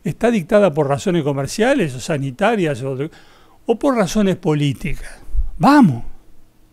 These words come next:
Cuando Rusia invade Ucrania, ¿qué de, cómo reacciona la Unión Europea?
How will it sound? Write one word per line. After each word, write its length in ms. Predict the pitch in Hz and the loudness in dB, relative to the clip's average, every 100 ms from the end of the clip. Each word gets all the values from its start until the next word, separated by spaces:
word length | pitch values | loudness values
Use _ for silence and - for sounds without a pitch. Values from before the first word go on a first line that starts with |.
| _ _ _ - - - - _ | _ _ _ -20 -20 -20 -20 _
Cuando 560 | - 226 220 208 220 214 | 6 8 10 12 12 12
Rusia 500 | 285 320 - 320 294 | 10 6 8 8 8
invade 500 | 220 208 240 226 214 | 8 8 10 12 10
Ucrania, 640 | 160 196 180 151 139 139 | 8 6 6 6 2 -4
¿qué 200 | - 285 | 0 2
de, 120 | 311 202 | 2 2
cómo 240 | 285 302 | 4 6
reacciona 540 | 233 202 170 220 202 170 | 8 6 6 4 6 4
la 100 | 160 | 4
Unión 220 | 165 170 | 2 2
Europea? 600 | 156 143 117 147 139 | 2 0 0 -4 -4